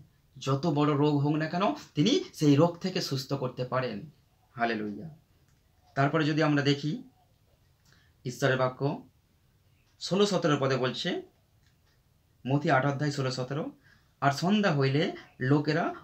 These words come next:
অনেক ভূতগ্রস্তকে তাহার নিকটে আনিল, তাহাতে তিনি বাক্য দ্বারাই সেই আত্মা গণকে ছাড়াইলেন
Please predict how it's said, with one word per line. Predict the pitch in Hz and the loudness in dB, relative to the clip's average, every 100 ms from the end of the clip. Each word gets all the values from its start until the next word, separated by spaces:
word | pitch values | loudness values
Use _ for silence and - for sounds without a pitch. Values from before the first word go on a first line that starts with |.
| - | -2
অনেক | 147 214 156 | 2 2 4
ভূতগ্রস্তকে | 185 143 151 143 151 170 202 - - - | 2 4 0 0 -4 -4 -4 -6 -14 -6
তাহার | 131 139 | 0 2
নিকটে | 135 139 165 160 | 2 0 0 0
আনিল, | 120 110 - - _ _ _ _ _ | -2 -4 -8 -12 _ _ _ _ _
তাহাতে | 139 175 190 | -2 0 0
তিনি | 175 165 220 - 143 | 0 0 -2 -6 -10
বাক্য | 107 135 - 247 | 0 0 0 -2
দ্বারাই | 226 175 123 107 - _ _ | 0 0 -2 -6 -14 _ _
সেই | - 143 | -4 -2
আত্মা | 127 135 - 175 | -2 -4 -6 -4
গণকে | 139 175 339 - - 147 | -2 -2 -2 -6 -6 -4
ছাড়াইলেন | 139 151 123 110 | 0 0 0 -4